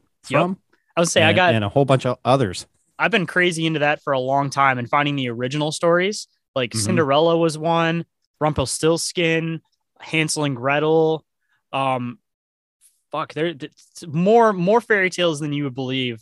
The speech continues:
Speaker 1: are actually Grimm fairy tales. And
Speaker 2: Oh,
Speaker 1: the
Speaker 2: yeah.
Speaker 1: original Grimm fairy tales,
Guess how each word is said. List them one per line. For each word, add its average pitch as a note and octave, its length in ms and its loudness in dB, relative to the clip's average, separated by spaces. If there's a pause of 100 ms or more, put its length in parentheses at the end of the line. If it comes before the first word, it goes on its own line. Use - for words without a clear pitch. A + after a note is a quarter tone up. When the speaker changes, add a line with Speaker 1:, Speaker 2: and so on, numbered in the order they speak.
Speaker 1:
are B2+ 360 -2
actually C3+ 480 -2
Grimm B2+ 340 -6
fairy B2 240 -4
tales. G#2 400 -10 (340)
And D3 180 2
Speaker 2:
Oh, - 40 2
Speaker 1:
the D3+ 60 0
Speaker 2:
yeah. C#3+ 120 2
Speaker 1:
original F#3+ 320 2
Grimm D#3 260 -2
fairy F#3+ 280 2
tales, B2+ 520 -4